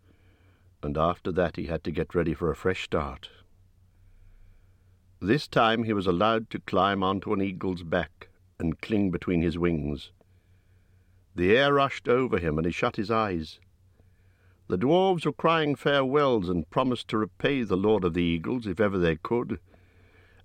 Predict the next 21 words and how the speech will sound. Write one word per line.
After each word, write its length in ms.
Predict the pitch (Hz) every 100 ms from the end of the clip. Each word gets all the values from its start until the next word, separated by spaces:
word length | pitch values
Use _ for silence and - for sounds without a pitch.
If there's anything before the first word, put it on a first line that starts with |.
| _
as 180 | 85 82
off 300 | 113 131 -
rose 360 | 123 123 123
fifteen 640 | - 139 - - 123 120 113
great 320 | 95 131 -
birds 440 | 85 120 117 113 104
from 200 | 120 117
the 80 |
mountain 380 | 113 113 - 110
side. 520 | 95 - 104 95 82 - _ _ _ - _ _ _ _ _ _ _ _
The 80 | 80
sun 360 | - 95 90 92
was 120 | 80
still 320 | - 104 98
close 380 | - 107 98 -
to 100 | 95
the 260 | 82 90
eastern 300 | 101 - 92
edge 240 | 87 98 90
of 140 | 160
things. 500 | - 76 71 80 -